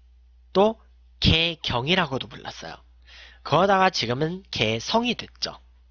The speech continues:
음. 근데 그때도 송악이라고 이름을 부르는 사람들이 있었어요. 왜냐면 개성에도 지금도 송악산이 있거든요.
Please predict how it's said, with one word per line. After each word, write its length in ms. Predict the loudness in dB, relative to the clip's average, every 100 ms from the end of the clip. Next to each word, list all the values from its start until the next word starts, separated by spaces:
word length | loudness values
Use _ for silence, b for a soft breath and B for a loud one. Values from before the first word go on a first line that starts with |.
| _ -10
음. 160 | -10 -12 _ -20 B B B B B _
근데 400 | -8 0 0 -2 _ _ _ _ -6
그때도 640 | -4 0 2 2 0 -2 _ _
송악이라고 880 | -10 -6 2 4 4 2 2 2 0
이름을 560 | 0 -2 0 0 -2 -2 0
부르는 340 | 0 0 -6
사람들이 300 | -4 -4 -4
있었어요. 360 | -10 -14 -14 -14
왜냐면 420 | -10 -6 -4 -6 B B B B B B _
개성에도 520 | -4 0 0 0 0
지금도 600 | 0 0 0 -4 -4 -4 -4
송악산이 640 | 0 2 2 -2 -2 -4
있거든요. 480 | -12 -14 -16 -18 -20